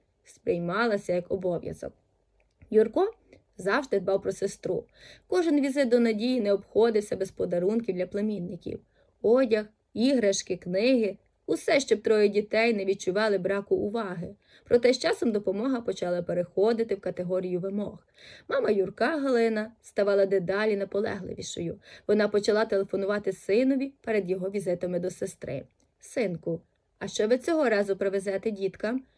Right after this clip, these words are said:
«Тільки щось корисне, наприклад, велосипед. А то Іванко вже виріс. А, і ще, їм потрібні нові пуховики. Ви ж зима на носі». Юрко, звісно, хотів допомогти, але такі замовлення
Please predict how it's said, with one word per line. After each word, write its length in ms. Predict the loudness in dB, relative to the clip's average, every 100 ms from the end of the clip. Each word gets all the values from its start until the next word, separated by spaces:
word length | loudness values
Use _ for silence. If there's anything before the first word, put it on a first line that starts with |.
| _ _ _
«Тільки 360 | -2 2 2
щось 260 | 2 -2 -4
корисне, 720 | 0 2 2 0 -6 -8 -10 -12 _ _
наприклад, 400 | -6 -2 0 0
велосипед. 720 | 2 2 2 0 0 0 -2 -4 _ _ _ _
А 120 | -10
то 500 | -2 4 6 8 6 2
Іванко 480 | -2 0 0 0 0
вже 180 | 0 2
виріс. 500 | 4 4 4 -2 _ _ -20 -12
А, 240 | -2 0 0
і 80 | -2
ще, 360 | -4 -2 -2 -4 -12 0
їм 140 | 2
потрібні 400 | 4 2 0 2
нові 220 | 2 0
пуховики. 720 | 0 -2 -2 -4 -2 2 2 2 _ _ _
Ви 140 | -8 -8
ж 60 |
зима 360 | -4 -4 -2 0
на 120 | 0
носі». 440 | 0 -2 -4 -6 -2
Юрко, 280 | -2 2 0
звісно, 400 | 0 -4 -4 -6
хотів 320 | 2 2 2
допомогти, 760 | -2 -4 -6 -8 -8 -6 -6 -8 _
але 240 | -6 -2 0
такі 280 | -2 0 0
замовлення 800 | 2 0 0 0 0 -4 -4